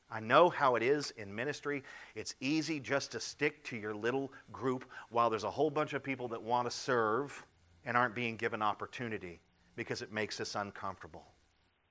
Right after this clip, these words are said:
It can be our fault because we are unwilling to accept and train and multiply. You know what we're called to do.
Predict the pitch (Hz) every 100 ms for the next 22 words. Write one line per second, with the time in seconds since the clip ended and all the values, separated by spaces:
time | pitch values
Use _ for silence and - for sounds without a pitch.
0 | _ _ _ _ _ _ _ _ _ _
1 | _ _ _ _ _ _ _ _ _ _
2 | 147 160 143 127 131 131 110 95 - -
3 | _ _ _ _ _ _ _ _ - 131
4 | 147 113 139 139 120 123 117 117 156 214
5 | 175 101 - _ _ _ _ _ _ _
6 | - 127 113 - 147 123 - - _ _
7 | _ - 107 98 - 151 127 95 90 _
8 | - - 113 135 151 - 127 - - 233
9 | 302 185 147 131 127 160 117 92 143 185